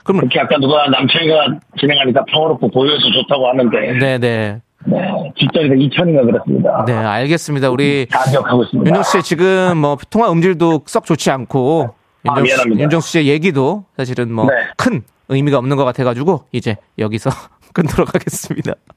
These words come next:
Speaker 2: 남창희 씨.
Speaker 1: 예.
Speaker 2: 조금만 더 버티고 지조 씨하고 다 가시기 바랍니다.
Speaker 1: 알겠습니다. 윤정수 씨 잘 다녀오시고요.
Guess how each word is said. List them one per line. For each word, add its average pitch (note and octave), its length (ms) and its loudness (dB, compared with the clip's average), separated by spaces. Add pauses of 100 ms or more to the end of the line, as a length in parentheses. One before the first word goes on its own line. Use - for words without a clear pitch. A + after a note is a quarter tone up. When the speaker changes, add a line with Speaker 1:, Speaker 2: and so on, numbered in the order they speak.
(360)
Speaker 2:
남창희 D3 420 0 (100)
씨. C3 260 0
Speaker 1:
예. D#3+ 80 0 (680)
Speaker 2:
조금만 D3 320 2
더 B2+ 80 2
버티고 B2+ 460 0
지조 C#3 180 0 (100)
씨하고 B2+ 220 0
다 B2 120 0
가시기 A2 240 -2
바랍니다. A#2 380 -2
Speaker 1:
알겠습니다. F#3 640 0
윤정수 A3 260 0
씨 F#3 80 -4
잘 F3 120 -2
다녀오시고요. G#3+ 720 0